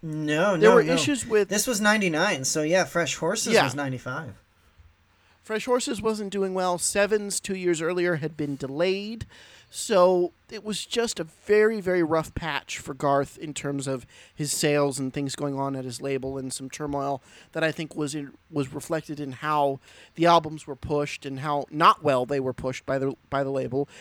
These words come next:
Speaker 2: And I don't think it was any, by anything Garth had done. He was fulfilling himself creatively. He had a great decade leading up to it. And Fresh Horses is still some of the favorite, some of the favorite live songs that he does are off of,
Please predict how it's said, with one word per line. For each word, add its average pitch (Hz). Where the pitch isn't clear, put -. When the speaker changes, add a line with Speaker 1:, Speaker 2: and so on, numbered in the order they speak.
Speaker 2:
And 185
I 254
don't 349
think 277
it 208
was 190
any, 196
by 165
anything 175
Garth 151
had 139
done. 233
He 185
was 202
fulfilling 196
himself 165
creatively. 180
He 147
had 156
a 156
great 151
decade 160
leading 147
up 165
to 165
it. 160
And 165
Fresh 196
Horses 180
is 156
still 185
some 180
of 165
the 151
favorite, 156
some 214
of 240
the 214
favorite 185
live 208
songs 156
that 143
he 143
does 139
are 139
off 135
of, -